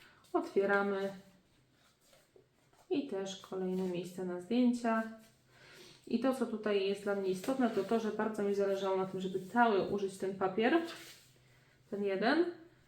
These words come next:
więc go przecięłam i dodałam tutaj po prostu drugi kawałek papieru i go wzięłam, połączyłam z tempelkami i właśnie tymi taśmami washi, więc w ogóle się nie rzuca w oczy, że to jest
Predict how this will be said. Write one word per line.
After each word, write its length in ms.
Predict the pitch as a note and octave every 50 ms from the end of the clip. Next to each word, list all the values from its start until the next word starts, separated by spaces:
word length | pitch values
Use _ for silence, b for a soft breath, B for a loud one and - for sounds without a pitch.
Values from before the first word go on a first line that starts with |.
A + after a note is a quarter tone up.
| B _
więc 200 | A#3 A#3 A3+ G#3+
go 180 | - - F#3 F3+
przecięłam 600 | F3+ - C4 C4+ C4+ - C4+ B3+ B3+ B3 - -
i 60 | -
dodałam 440 | G#3 A3 G#3+ G#3+ G#3 G3+ G3+ F#3+ F#3+
tutaj 240 | F#3+ F#3 G3 F#3+ F#3+
po 120 | - F3
prostu 440 | E3+ - - F#3+ F#3+ F#3 - F3+ F3
drugi 360 | F3 F#3+ G#3 A3+ A3 A#3 A3
kawałek 360 | - - G3+ F#3+ G3 F#3+ F#3+
papieru 500 | - D3+ D3+ - G3 G3 A#3 C#4+ E4+ F#4 - B B B B B B B B B -
i 40 | G#4 G#4 G#4 G4+ G4+ - - - - - _ _ -
go 120 | B3 B3
wzięłam, 300 | A3+ A#3+ A#3+ A3 G#3+ G#3+
połączyłam 500 | G#3+ A3 G#3 G3+ G3 G3 - G3 F3 E3+
z 60 | -
tempelkami 840 | - A3 A#3+ C#4 - C#4+ C#4 C4 - - B3 A#3+ A#3+ A#3 A3+ - A#3
i 80 | A3+ G#3+
właśnie 300 | A3 G3+ G3 - - G3+
tymi 220 | - G3+ F#3+ G3
taśmami 440 | - G3 F3+ - G3 F#3 F#3 F3 F3
washi, 540 | F#3 A3+ A#3+ A#3+ A#3+ A#3+ A3+ G#3 G#3+ G#3+ G#3+ B B B B B B B B B _
więc 120 | G3 F#3+ G3+
w 60 | G3
ogóle 260 | F#3 F#3+ G3+ F#3 F3+
się 140 | - - F#3+
nie 120 | F#3+ F#3+
rzuca 280 | F#3 F#3 F#3 - F#3+ F#3
w 100 | F#3 F#3+
oczy, 220 | F#3+ F#3+ - F#3+
że 140 | F#3 F#3 -
to 80 | - F#3+
jest 260 | F3+ F3+ - -